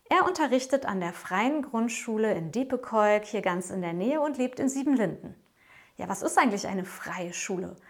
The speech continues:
Was macht das Schulkonzept und das Lernen dort aus? Ich rede auch mit Emil und mit Lou. Das sind zwei Kinder aus Siebenlinden, die in Diepekolk zur Grundschule gegangen sind und nun die Jeetze-Schule in Salzwedel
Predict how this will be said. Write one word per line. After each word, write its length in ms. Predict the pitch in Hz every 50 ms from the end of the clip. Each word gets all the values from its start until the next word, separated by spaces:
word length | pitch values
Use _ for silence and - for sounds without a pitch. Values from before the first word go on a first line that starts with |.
| - - -
Was 160 | - 196 -
macht 240 | 214 202 208 - -
das 180 | 220 196 - -
Schulkonzept 760 | - 311 339 339 339 262 226 208 - - 208 196 185 190 214
und 80 | 190
das 180 | 180 190 190 -
Lernen 540 | 208 196 202 214 262 302 302 247 214 196 180
dort 340 | 180 170 165 160 - - -
aus? 480 | 170 165 160 175 180 - - - _ _ _ _ _ _ _ _ _ _ _ _ _ _ - _ -
Ich 200 | 320 - - -
rede 360 | 403 415 359 294 - - -
auch 300 | 254 277 392 - - - - - - - - _ -
mit 280 | 190 180 - - -
Emil 440 | - 208 190 185 208 233 302 381 381 - - -
und 260 | - 226 202 190 190 196
mit 300 | 196 170 160 - - - -
Lou. 420 | 202 190 190 220 254 320 381 427 427 427 -
Das 180 | - 285 320 -
sind 160 | 370 339 -
zwei 220 | - - 220 214
Kinder 360 | 214 - 226 208 202 180 175
aus 160 | 180 - - -
Siebenlinden, 720 | 190 165 175 170 170 196 285 370 359 - - 330 330 339 339 - - - - - _ _ _ -
die 140 | 214 196
in 160 | - 208 185 175
Diepekolk 500 | 202 208 - 339 330 - 349 349 339 -
zur 160 | - 359 311
Grundschule 480 | - - 349 349 339 - 339 285 311
gegangen 480 | 311 311 277 - 285 285 269 277 294 277
sind 340 | 240 254 269 277 285 285 -
und 200 | - 330 330 269
nun 180 | 226 233 240 220
die 120 | 214 202
Jeetze-Schule 800 | 180 180 202 240 269 262 - - 254 247 - - 247 233 226 214
in 140 | - 196 180
Salzwedel 720 | 165 185 175 208 233 - - - 202 208 180 185 185 190